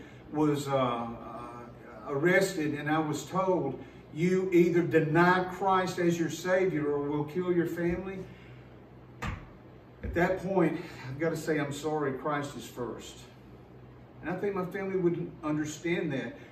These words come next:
'Cause see, here's where I know. They're about to see Jesus before me, and that gets me jealous of them.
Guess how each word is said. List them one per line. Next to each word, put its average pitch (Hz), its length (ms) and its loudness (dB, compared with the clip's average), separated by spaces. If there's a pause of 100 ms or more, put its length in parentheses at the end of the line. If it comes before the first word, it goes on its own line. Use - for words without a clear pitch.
'Cause 196 160 -2
see, 247 200 0
here's 240 240 -2
where 403 120 2
I - 160 0
know. 220 340 -4 (1200)
They're 240 100 2
about 214 240 0
to - 60 -8
see 202 240 2
Jesus 196 340 0
before 185 420 -2
me, 247 220 2
and - 100 0
that 247 160 -2
gets 185 220 0
me 185 140 -6
jealous 190 380 -2
of 170 60 -4
them. 320 260 -4